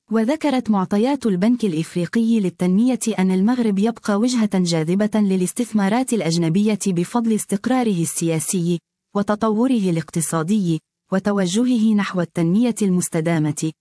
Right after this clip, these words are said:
إذ تشير التوقعات إلى أن نمو الناتج المحلي الإجمالي في المغرب سيصل إلى ثلاثة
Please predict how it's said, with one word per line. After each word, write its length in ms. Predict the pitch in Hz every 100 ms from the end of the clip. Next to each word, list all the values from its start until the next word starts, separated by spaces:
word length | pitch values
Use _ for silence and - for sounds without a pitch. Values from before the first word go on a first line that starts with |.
| _ _ -
إذ 100 | 220
تشير 440 | - 214 302 311
التوقعات 760 | 214 185 170 170 214 220 220 220
إلى 280 | 180 190 185
أن 240 | 170 180
نمو 320 | 190 247 285
الناتج 500 | 208 196 240 233 175
المحلي 680 | 170 165 - 165 175 214 196
الإجمالي 680 | 156 175 170 165 180 214 190
في 140 | -
المغرب 440 | 170 214 220 190 170
سيصل 500 | - 208 262 269 233
إلى 320 | 175 196 190
ثلاثة 560 | - 190 175 165 160